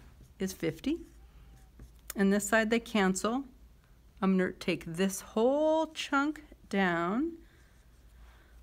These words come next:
Ooh. We see some multiplication going on there. The opposite of multiply is to divide. Whatever I do to one side, I do it to the other.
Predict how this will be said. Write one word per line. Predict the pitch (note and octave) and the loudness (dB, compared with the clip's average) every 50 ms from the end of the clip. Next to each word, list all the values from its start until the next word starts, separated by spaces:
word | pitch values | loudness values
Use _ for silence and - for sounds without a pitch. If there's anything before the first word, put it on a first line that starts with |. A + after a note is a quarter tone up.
| - - - | -12 -6 -2
Ooh. | E3+ G#3+ B3 B3 G3+ F3 D#2 C3 C#3 - E3 - - - - - - - - - - - - - - - - - - - - - - - - - - - - - - - - - - - - - - - - - - - - - - - - | 0 2 2 2 2 0 0 -2 -4 -6 -8 -10 -12 -16 -18 -20 -20 -20 -20 -20 -20 -20 -20 -20 -20 -20 -20 -20 -20 -20 -20 -20 -20 -20 -20 -20 -20 -20 -20 -20 -20 -20 -20 -20 -20 -20 -20 -20 -20 -20 -20 -20 -20 -20 -20 -20 -20 -10 -8
We | B3 | -6
see | G#3 - A#3 | -4 -2 -2
some | G#3 - G3 F3+ F3+ G3 | -2 0 2 2 4 4
multiplication | G#3+ A3+ A#3 A#3 - A3 - G3 F#3+ - - B3+ B3+ C#4 C4+ - B3+ G#3+ | 4 4 2 2 0 0 -2 -2 -2 -2 0 0 0 0 0 0 0 0
going | F3+ - F#3+ F3+ F3 F3 F3+ F#3 | 0 0 0 0 0 0 0 0
on | F3+ F3+ F3 F3 | 0 0 0 2
there. | F3 F3+ G3 | 2 2 2
The | G#3 G3+ - - | 2 0 0 2
opposite | - F#3+ G3+ A#3 - - - - D4+ C#4+ | 4 4 4 4 2 -4 -2 0 0 2
of | C4+ | 4
multiply | B3+ A3+ G#3+ G#3 G3 G3 - - - G#3+ G3+ G3+ A3 A#3+ | 4 6 6 4 2 0 -4 0 2 4 4 4 2 0
is | - F3+ F3+ F3+ - | -2 -2 -2 -2 -2
to | - G#3 G3 G3 F#3+ - - - - - - | 0 0 0 0 0 -4 -12 -20 -16 -12 -4
divide. | E3+ - F#3+ F3+ F3+ F#3 F3 E3 - E3+ - - A3 B3+ C4 - - - - - - - - | 0 2 2 2 4 4 4 4 6 4 2 2 0 -2 -4 -6 -10 -20 -20 -20 -20 -10 -2
Whatever | - F3+ F3 E3+ E3+ F3 F3 F#3+ | 0 2 4 4 4 4 4 4
I | F#3+ F#3+ | 2 4
do | F#3+ G3 G3 G3 | 4 4 2 4
to | G3 G3 | 4 4
one | F#3+ F#3+ G3 G3 G#3+ A3 G#3+ | 4 4 4 2 2 0 -2
side, | - - - - - - F3+ | -2 0 2 2 2 2 0
I | E3+ | -4
do | D#3+ D#3+ - F3 F3+ F3+ F#3+ | -2 0 0 2 2 2 2
it | G3 F#3+ F#3+ | 0 -2 -2
to | - - G3+ F#3+ | 0 2 2 2
the | F#3 G3 G3 - - | 2 0 -2 -4 -2
other. | - F3 F#3 G#3 A3 A3+ A3 A3 G#3 - - G#2+ A2+ - - | 0 2 2 4 2 2 2 0 0 0 -2 -2 -2 -6 -8